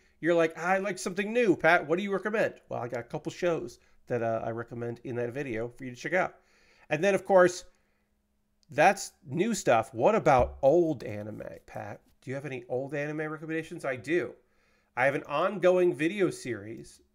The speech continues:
that happens every Wednesday called Kuma Bear. And this Wednesday, or this past Wednesday when I put up a new episode,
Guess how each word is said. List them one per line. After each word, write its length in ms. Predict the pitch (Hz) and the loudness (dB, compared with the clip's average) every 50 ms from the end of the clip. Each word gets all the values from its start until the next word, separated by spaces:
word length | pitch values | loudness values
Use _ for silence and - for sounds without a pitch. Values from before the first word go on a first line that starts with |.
| _ _ | _ _
that 120 | - 117 110 | -10 -8 -4
happens 300 | 123 123 - 117 107 120 | -4 -6 -6 -6 -4 -4
every 200 | 143 156 170 156 | -2 0 -2 0
Wednesday 600 | 143 160 185 185 180 - - 110 107 107 110 - _ _ _ _ _ _ _ _ _ | 0 2 0 0 0 -2 -2 -2 -2 -4 -6 -10 _ _ _ _ _ _ _ _ _
called 300 | - - 107 - - - | -6 -6 -6 -6 -8 -16
Kuma 360 | - - 220 220 208 165 120 | -12 -10 -8 -6 -4 -6 -6
Bear. 420 | 95 110 101 - - - - - _ _ _ _ _ _ _ _ _ _ | -4 -6 -8 -8 -8 -12 -16 -20 _ _ _ _ _ _ _ _ _ _
And 220 | - 120 127 127 117 | -8 -6 -6 -2 2
this 260 | 175 208 220 190 - | 2 2 2 0 -4
Wednesday, 880 | 180 214 208 233 262 254 220 165 151 160 127 110 110 113 131 156 151 _ _ _ _ - | 2 4 6 6 6 4 2 2 4 4 4 4 2 -2 -8 -10 -12 _ _ _ _ -8
or 80 | 135 139 | -4 -4
this 140 | 156 151 | -4 -4
past 300 | - - 196 208 - - | 2 4 4 4 4 2
Wednesday 320 | 143 127 120 117 - 123 123 | 2 2 2 4 2 0 0
when 120 | 123 117 | 2 0
I 40 | 117 | -2
put 100 | 117 - | -2 -4
up 80 | - 139 | -6 -4
a 20 | |
new 120 | 139 147 | 0 0
episode, 360 | 175 180 185 - 139 123 117 | 0 0 0 -2 0 0 0